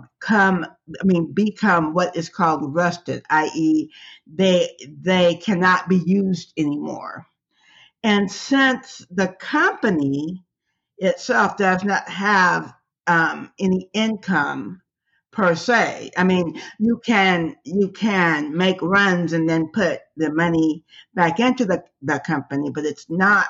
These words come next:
like mini games where, you know, "Oh, yes, at the end of a turn,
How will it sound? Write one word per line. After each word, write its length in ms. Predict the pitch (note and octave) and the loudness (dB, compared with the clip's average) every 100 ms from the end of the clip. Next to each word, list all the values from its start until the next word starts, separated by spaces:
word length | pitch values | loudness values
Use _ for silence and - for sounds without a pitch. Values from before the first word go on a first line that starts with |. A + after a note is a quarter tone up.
| E3+ | 0
like 260 | D#3+ D#3 | 0 0
mini 240 | E3 F3+ E3+ | -2 -2 0
games 400 | E3 D#3+ D#3 D#3 | 0 0 -2 -2
where, 120 | D#3 | -2
you 140 | F#3 | -2
know, 160 | F3 F3+ - - - | -2 -4 -8 -18 -2
"Oh, 80 | F4 | 0
yes, 300 | D#4+ C4+ C4 | 2 2 2
at 240 | B3 B3 | 0 0
the 120 | A3 C4 | -2 0
end 240 | D4 D4 - | 0 0 0
of 180 | G#3+ F#3 | 0 0
a 40 | |
turn, 440 | - D#4+ D4 B3+ | 0 2 4 2